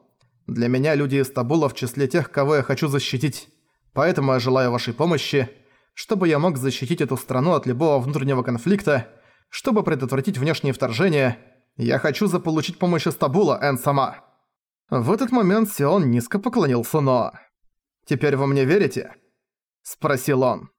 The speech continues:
Но, видя это, отчаянно воскликнула. «Не будьте таким!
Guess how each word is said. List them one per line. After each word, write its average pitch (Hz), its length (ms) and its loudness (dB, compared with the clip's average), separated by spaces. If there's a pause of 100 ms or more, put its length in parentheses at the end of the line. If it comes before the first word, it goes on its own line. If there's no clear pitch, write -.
(520)
Но, 131 500 2 (100)
видя 127 280 -2
это, 131 400 2 (300)
отчаянно 139 560 0
воскликнула. 135 760 -2 (560)
«Не 196 220 6
будьте 240 340 0
таким! 202 480 0